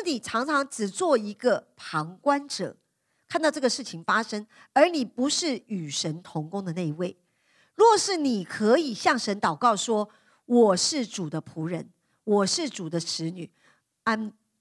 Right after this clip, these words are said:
the Lord's servant。Servant，仆人、使女就是 servant 的意思。然后，“May it be to me as you have said。”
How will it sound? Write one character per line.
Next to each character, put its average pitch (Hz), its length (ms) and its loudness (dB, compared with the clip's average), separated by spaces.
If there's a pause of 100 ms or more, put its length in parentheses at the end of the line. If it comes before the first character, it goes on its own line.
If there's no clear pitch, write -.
the 196 100 -4
Lord's 214 300 0
servant。 - 600 -4 (880)
Servant， 202 500 -6 (380)
仆 262 200 0
人、 233 180 2
使 185 260 -2
女 180 160 -6
就 196 140 -4
是 180 300 -8
servant 202 400 -6
的 151 80 -18
意 185 120 -12
思。 151 280 -14 (500)
然 190 140 -2
后， 220 280 0
“May 277 200 0
it 311 260 -4
be 240 340 -4
to 220 140 -8
me 208 320 -6 (340)
as 175 240 -12
you 214 160 -4
have 180 280 -12
said。” - 380 -14